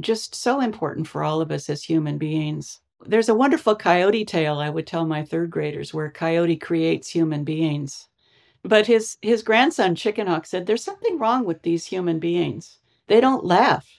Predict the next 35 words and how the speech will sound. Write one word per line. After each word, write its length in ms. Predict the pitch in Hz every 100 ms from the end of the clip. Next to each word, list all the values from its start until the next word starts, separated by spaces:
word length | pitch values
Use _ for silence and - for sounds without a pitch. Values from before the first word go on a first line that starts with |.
| _ _ _ _
And 220 | - 180
so 520 | 170 196 180 165 160 - _ _ _ _ _
Coyote 420 | - 247 240 220 214
went 180 | 202 202
to 80 |
the 140 | 185 180
moon 340 | 170 180 175
and 160 | 160 156
got 260 | 156 151
some 360 | - 160 156 151 _ _ _
laughter 600 | 160 160 165 - 151 147 - -
and 220 | 165 156
put 160 | 156 165
it 120 | 160
in 120 | 160
a 60 | 156
big 220 | 160 151
bag 340 | 165 151 151 147
and 200 | 139 -
came 240 | 160 156
back 280 | 156 151 151
and 120 | 151
spread 340 | - - 160
it 120 | 160 160
over 200 | 151 156
the 80 |
human 340 | 151 156 151 147
beings, 380 | 151 156 156 151
and 160 | 147
they 100 | 151
started 380 | 143 160 151 147
laughing. 560 | 147 143 143 147 143 139
And 180 | 160
I 120 | 160 160
think 320 | 170 165